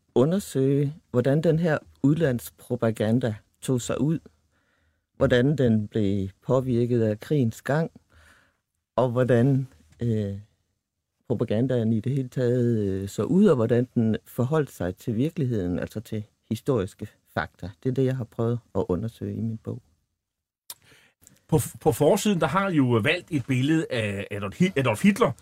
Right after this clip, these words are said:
Speaker 2: Øhm, det er sådan et, øh, et, et sådan kitschet, tror jeg, portrætmaleri. Øh, hvor, hvorfor, hvorfor, hvorfor skulle, skulle Hitler på forsiden?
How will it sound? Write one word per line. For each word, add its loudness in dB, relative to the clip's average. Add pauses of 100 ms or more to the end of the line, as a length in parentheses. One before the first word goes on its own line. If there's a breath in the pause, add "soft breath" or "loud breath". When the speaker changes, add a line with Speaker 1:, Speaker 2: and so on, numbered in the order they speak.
(200 soft breath)
Speaker 2:
Øhm, 2
det 0
er 4
sådan 2
et, -2
øh, 0
et, -8
et -12
sådan -2
kitschet, 0
tror -6
jeg, -8
portrætmaleri. -2
Øh, 0 (400 soft breath)
hvor, 0
hvorfor, 2
hvorfor, 2
hvorfor 0
skulle, -6
skulle 2
Hitler 6
på 0
forsiden? -4